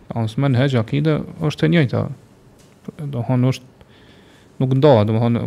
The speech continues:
kur ka probleme në menhej, ka me pas probleme edhe në akide. Edhe pse disa dietarë thonë menhexhi është më i përgjithshëm, do, kjo është pastaj, e, në kuptimin e veçantë të akides.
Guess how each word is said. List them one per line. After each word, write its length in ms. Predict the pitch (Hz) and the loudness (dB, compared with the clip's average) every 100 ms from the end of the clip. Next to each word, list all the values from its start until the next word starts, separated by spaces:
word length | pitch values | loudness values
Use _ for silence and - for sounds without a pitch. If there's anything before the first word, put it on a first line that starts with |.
| - | -6
kur 140 | 123 | 0
ka 100 | 143 151 | 2 2
probleme 380 | 151 143 147 139 | 2 2 2 4
në 100 | 123 | 2
menhej, 380 | 117 143 156 - - _ - - _ - | 2 2 -2 -8 -18 _ -20 -20 _ -14
ka 140 | - 117 | -4 -2
me 60 | |
pas 200 | 120 127 - | 0 0 0
probleme 320 | 117 123 131 | 0 2 2
edhe 100 | 135 | 2
në 140 | 143 | 0
akide. 300 | - - 98 - - - - - - - - - - - - - - - - - - - | -2 -8 -10 -12 -12 -10 -10 -12 -18 -20 -20 -20 -20 -20 -20 -20 -20 -20 -20 -20 -20 -12
Edhe 180 | - 165 | 0 2
pse 120 | 170 180 | 2 2
disa 260 | 175 170 151 | 2 2 2
dietarë 320 | 139 139 127 | 2 2 2
thonë 160 | 135 | 2
menhexhi 360 | 131 135 135 127 | 2 2 2 2
është 100 | 123 | 2
më 100 | 151 | 0
i 60 | 147 | 0
përgjithshëm, 460 | 123 107 104 156 165 | 0 0 -2 -2 0
do, 120 | 135 135 - 120 - - - - | 0 0 -2 -6 -14 -20 -20 -2
kjo 160 | 143 | 0
është 160 | 143 - | 0 -2
pastaj, 280 | 135 147 143 139 - - - - _ 127 | -2 0 -2 -2 -10 -20 -20 -20 _ -6
e, 200 | 120 120 | -2 -2
në 60 | 120 | -2
kuptimin 480 | 131 - 151 147 139 | -6 -2 0 2 2
e 60 | |
veçantë 360 | 135 - 156 147 | 2 2 0 0
të 80 | 139 | -2
akides. 420 | - 123 95 - | -2 -4 -4 -10